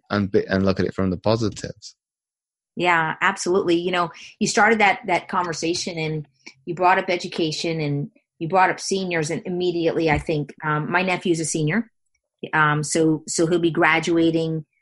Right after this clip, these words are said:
Speaker 2: um, this, this year in May with whatever, whether it's a diploma in hand or it's a, something that certificate they send him on the computer. I'm not sure how that's gonna look,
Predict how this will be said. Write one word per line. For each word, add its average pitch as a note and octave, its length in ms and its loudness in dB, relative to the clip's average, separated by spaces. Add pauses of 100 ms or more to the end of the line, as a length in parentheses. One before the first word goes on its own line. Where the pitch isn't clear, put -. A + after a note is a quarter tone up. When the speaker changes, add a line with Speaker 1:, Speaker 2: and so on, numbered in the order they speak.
(220)
Speaker 2:
um, D#3 380 -2
this, G#3+ 460 0 (400)
this F3+ 240 0
year G#3 360 0
in F#3+ 200 -2
May F3 380 2 (500)
with E3 320 2
whatever, E3+ 580 4
whether E3 240 4
it's D#3 140 -4
a D3+ 40 -2
diploma F#3 440 -2
in F3 180 -4
hand F#3+ 480 0
or E3 120 2
it's D#3 180 -2
a, C#3 200 0 (260)
something F#3+ 400 0
that E3 200 0
certificate F#3+ 460 -2
they D#3+ 100 2
send F#3 240 0
him F#3+ 100 -2
on E3+ 120 0
the D3+ 40 -2
computer. G#3+ 460 2
I'm E3+ 120 2
not F3 200 0
sure E3 140 -2
how F3 180 4
that's E3+ 280 2
gonna C#3+ 200 -2
look, A3 380 -2